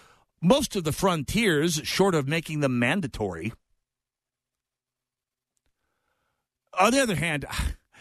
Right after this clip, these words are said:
Maybe the worst news is you could see the D F L, like, <laughs> running on legalizing murder of children up to age thirteen.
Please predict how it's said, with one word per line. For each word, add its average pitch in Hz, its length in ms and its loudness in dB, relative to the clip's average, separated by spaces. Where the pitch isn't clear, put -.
Maybe 185 220 2
the 151 100 2
worst 151 300 0
news 110 240 0
is 123 180 2
you 147 60 0
could 123 180 -4
see 294 240 2
the 131 160 0
D 127 400 -2
F 131 140 0
L, 131 140 2
like, 117 200 -2
<laughs> - 220 -16
running 143 380 2
on 123 220 0
legalizing 135 800 0
murder 170 420 2
of 127 260 -4
children 170 500 0
up 139 120 -4
to - 100 -6
age 143 280 -2
thirteen. 170 640 -2